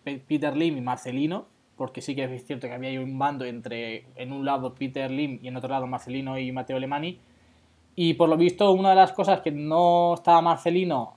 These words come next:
al cien por cien de acuerdo con, con Peter Lim era el hecho, primero, los fichajes, evidentemente, la, la no,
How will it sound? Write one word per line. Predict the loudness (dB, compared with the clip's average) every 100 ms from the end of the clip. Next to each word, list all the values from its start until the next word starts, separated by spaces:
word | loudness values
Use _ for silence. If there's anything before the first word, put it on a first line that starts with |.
| -8
al | -4 -4 -4
cien | -4 2
por | 0
cien | 2 0
de |
acuerdo | 0 2 2 2 -2
con, | -2 -2 -2 -6 -6
con | -4
Peter | -2 0 2
Lim | 4 4
era | 4
el | 4
hecho, | 4 2 2 2 -6 _ 0
primero, | 4 6 4
los | 0
fichajes, | -4 -2 0 -2 -4 -8
evidentemente, | -6 -6 -4 -4 -6 -4 0 2 2
la, | 2 0 0
la | -4 -2
no, | -2 -4 -2 -2 -2 -2 -4